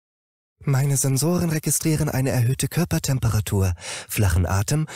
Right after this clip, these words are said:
und unregelmäßige Herztöne. Ich glaube, ihm geht es nicht gut.“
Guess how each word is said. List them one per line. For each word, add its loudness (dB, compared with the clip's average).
und -2
unregelmäßige 2
Herztöne. 2
Ich -2
glaube, 2
ihm 0
geht 0
es 0
nicht -4
gut.“ 0